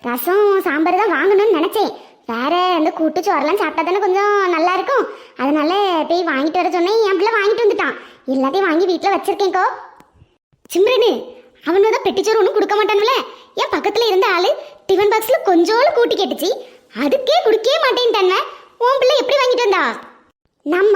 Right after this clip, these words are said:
முத பந்தியில திங்க போனோம், முத பந்தியிலேயே சாப்பிட போனோம்னா எவன் என்னத்தை தருவான்? இப்போ ஒரு நாலஞ்சு பந்தி முடிஞ்சிருக்கும்ல மேரி, இப்போ கொஞ்சம் கொஞ்சம் கொடுக்க ஆரம்பிச்சிட்டாங்க. எனக்கும் அந்த சாம்பார் ரசத்தை வச்சு சாப்பிட்டா தான் நல்லா இருக்கும். இப்போ சாயங்காலத்துக்கு சாப்பிட்டுக்கிடலாம். சாம்பார் கொஞ்சம் மீதி இருந்தா ஃப்ரிட்ஜில் வச்சுட்டு நாளைக்கு தோசை சுட்டு சாப்பிட்டுக்கிடலாம்ல.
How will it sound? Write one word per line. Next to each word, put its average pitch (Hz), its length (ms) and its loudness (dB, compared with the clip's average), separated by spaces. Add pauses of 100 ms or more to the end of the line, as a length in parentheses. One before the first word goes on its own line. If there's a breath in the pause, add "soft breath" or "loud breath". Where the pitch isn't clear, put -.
(120)
முத 392 200 0
பந்தியில 330 320 0
திங்க 359 240 2
போனோம், 277 260 0 (380 loud breath)
முத 349 220 0
பந்தியிலேயே 403 420 2
சாப்பிட 381 260 -2
போனோம்னா 381 300 2 (120)
எவன் 427 140 0
என்னத்தை 415 240 0
தருவான்? 440 320 0 (360 loud breath)
இப்போ 240 180 -4
ஒரு 440 160 2
நாலஞ்சு 311 340 0
பந்தி 392 200 2
முடிஞ்சிருக்கும்ல 415 500 2
மேரி, 320 200 0 (420 loud breath)
இப்போ - 160 0
கொஞ்சம் 427 200 2
கொஞ்சம் 508 180 2
கொடுக்க 523 260 2
ஆரம்பிச்சிட்டாங்க. 415 480 0 (600 loud breath)
எனக்கும் 302 260 -2
அந்த 381 160 2
சாம்பார் 320 340 -2
ரசத்தை 339 260 -2
வச்சு 359 200 -4
சாப்பிட்டா 302 280 -4
தான் 403 140 2
நல்லா 302 300 2
இருக்கும். 262 240 -4 (260 loud breath)
இப்போ 262 200 -8
சாயங்காலத்துக்கு 349 600 0
சாப்பிட்டுக்கிடலாம். 370 480 0 (300 loud breath)
சாம்பார் 415 400 0
கொஞ்சம் 415 180 2
மீதி 403 220 2
இருந்தா 415 280 0
ஃப்ரிட்ஜில் 415 260 0
வச்சுட்டு 440 260 -2
நாளைக்கு 415 300 -2
தோசை 427 200 0
சுட்டு 415 220 -2
சாப்பிட்டுக்கிடலாம்ல. 427 520 0